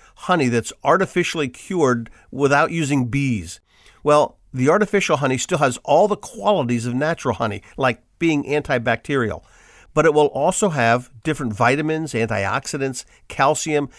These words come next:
and other minerals added that are lacking in regular honey. And their best selling point is that their artificially produced honey will not contain any of the chemicals and toxins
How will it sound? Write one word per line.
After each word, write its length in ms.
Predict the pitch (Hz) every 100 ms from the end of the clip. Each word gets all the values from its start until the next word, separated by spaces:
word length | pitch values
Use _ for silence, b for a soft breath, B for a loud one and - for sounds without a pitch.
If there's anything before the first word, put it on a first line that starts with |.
| B
and 180 | 123 127
other 260 | - 190 214
minerals 540 | 135 113 110 107 113
added 340 | 110 107 117 131 b b
that 160 | 147 139
are 140 | 131
lacking 480 | 123 165 185 147 139
in 120 | 151
regular 420 | 147 175 170 120 104
honey. 340 | 104 92 95 b b b b 151
And 220 | 165 151
their 180 | 127 147
best 300 | 123 185 214
selling 380 | - 170 127 113
point 280 | - 110 113
is 160 | 123
that 220 | 120 113 - B B
their 220 | 139 143 147
artificially 580 | 175 180 190 180 170
produced 460 | 143 135 127 196 -
honey 220 | 127 120
will 160 | 123 127
not 320 | 123 139 -
contain 400 | 139 156 135 127
any 260 | 117 165 165
of 100 | 127
the 120 | 107
chemicals 640 | - - 170 180 165 147 135
and 160 | 117
toxins 680 | - 156 165 - 123 113